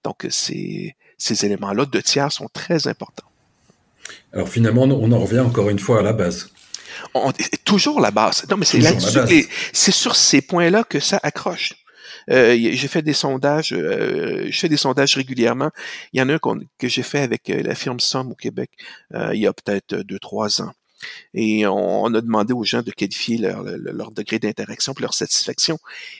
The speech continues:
Speaker 1: Et je pense que quatre-vingts pour cent des problèmes d'interaction, hein, les, les problèmes dans l'expérience client étaient liés à des problèmes de base. Donc, euh, des, euh, un affichage d'horaire inadéquat, du personnel,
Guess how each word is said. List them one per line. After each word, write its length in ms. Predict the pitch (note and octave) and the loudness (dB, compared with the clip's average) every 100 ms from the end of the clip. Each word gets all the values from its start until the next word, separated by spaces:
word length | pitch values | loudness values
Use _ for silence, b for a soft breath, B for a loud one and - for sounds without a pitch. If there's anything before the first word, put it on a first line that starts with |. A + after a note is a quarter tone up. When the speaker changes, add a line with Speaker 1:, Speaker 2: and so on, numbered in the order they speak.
| B | B
Speaker 1:
Et 200 | A#2 G#2 | 0 2
je 100 | - | 0
pense 180 | C#3+ - | 0 -2
que 80 | |
quatre-vingts 380 | - B2 A#2+ B2 | -2 -2 0 -4
pour 140 | - - | -4 -4
cent 120 | B2+ | -4
des 160 | G2 | -4
problèmes 640 | - - D#3+ D#3+ E3+ D#3+ A#2 | -6 -4 0 2 2 2 0
d'interaction, 640 | G#2+ G#2 G#2+ A2+ - A3 A#3 | -2 -2 -6 -2 -4 -4 -6
hein, 80 | F#3+ | -8
les, 140 | - - B B | -8 -12 B B
les 100 | A2+ | -6
problèmes 500 | - - D3+ E3 D#3 | -2 -2 2 2 0
dans 160 | - G#2 | -2 -6
l'expérience 640 | F#2 A2 - - A2 A2 | -4 -4 -2 -4 -4 -2
client 360 | - - G#2 F#3+ B B B B - | -4 -4 -2 -2 B B B B 0
étaient 420 | C3 - C3+ B2+ - | 0 4 4 4 2
liés 200 | A2+ A2+ | -2 2
à 40 | A2+ | 2
des 100 | G2+ | 0
problèmes 340 | G2+ G2+ G2 | -2 -4 -4
de 80 | F#2+ | -8
base. 480 | - - - - - _ _ _ _ - B B _ | -8 -10 -4 -4 -6 _ _ _ _ -8 B B _
Donc, 320 | B2+ G#2 - | -12 -12 -8
euh, 220 | G#2+ F2+ A2+ | -4 -4 -2
des, 400 | G2+ G2 - - | -2 -2 -2 0
euh, 300 | G2 G#2 G#2+ | -2 -2 -4
un 60 | |
affichage 400 | G#2+ - A#2 A2+ | -2 2 4 4
d'horaire 280 | A2+ G#2 A#2 - | 2 2 2 2
inadéquat, 560 | A2+ G2 - - A2+ | -2 -2 -10 -2 -2
du 160 | B2 - | 0 -4
personnel, 600 | G#2 - A2+ A#2 A2+ | -2 0 0 2 2